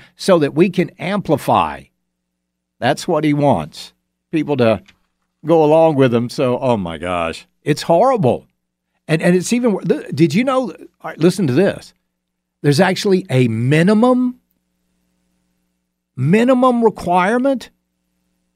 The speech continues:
for the amount of illegal aliens that would come across our border? A minimum. Not a maximum,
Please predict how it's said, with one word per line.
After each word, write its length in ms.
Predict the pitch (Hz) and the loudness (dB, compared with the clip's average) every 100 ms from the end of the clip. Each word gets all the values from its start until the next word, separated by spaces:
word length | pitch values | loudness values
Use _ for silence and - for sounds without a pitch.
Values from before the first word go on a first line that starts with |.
| _ _ _ _ | _ _ _ _
for 80 | 156 | 0
the 100 | 151 | 2
amount 280 | 180 160 175 | 2 2 -2
of 140 | 202 - | -4 0
illegal 400 | 190 202 202 - | 0 2 -2 0
aliens 380 | 180 202 208 151 | 0 0 -2 -2
that 160 | 160 | -2
would 100 | 147 | -2
come 220 | 131 180 | 0 -2
across 320 | 196 - 180 180 | 0 -2 -2 -2
our 100 | 147 | -2
border? 380 | 151 196 214 - | -2 -2 -4 -6
A 160 | 165 165 | -4 -2
minimum. 1040 | 185 202 254 277 269 247 226 202 151 101 - _ _ _ _ _ _ _ _ _ | 0 0 2 2 2 0 2 2 0 -4 -12 _ _ _ _ _ _ _ _ _
Not 220 | 156 214 | -4 0
a 40 | 254 | 0
maximum, 720 | 277 294 - 185 190 202 | 0 -2 -2 0 -2 -4